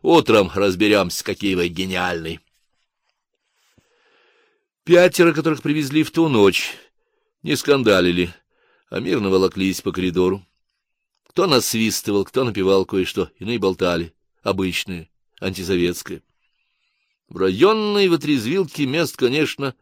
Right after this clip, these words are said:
не было. Пролетарские ленинградские районы в приёме клиентов отказали, и всех пятерых запихнули до утра в изолятор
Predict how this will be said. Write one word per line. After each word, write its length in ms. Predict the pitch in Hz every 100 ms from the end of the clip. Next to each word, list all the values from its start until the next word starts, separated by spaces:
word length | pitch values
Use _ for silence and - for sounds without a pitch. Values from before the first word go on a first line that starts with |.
| _ _ _ -
не 160 | 180
было. 300 | 110 85 78 _ _ _ _
Пролетарские 800 | - 90 95 - 156 156 - 107
ленинградские 640 | 101 101 92 104 98 - 98
районы 380 | 101 104 101 - _ _ _
в 60 | -
приёме 320 | 92 101 101
клиентов 360 | 107 101 92
отказали, 640 | 95 - 95 110 131 120 - _ _ _ _ _ _
и 180 | 226 254
всех 380 | 190 - 240 -
пятерых 640 | - 202 202 208 214 -
запихнули 580 | 160 170 185 180 214 180
до 120 | 104
утра 280 | 104 101 104
в 100 | 101
изолятор 540 | 98 110 107 95 98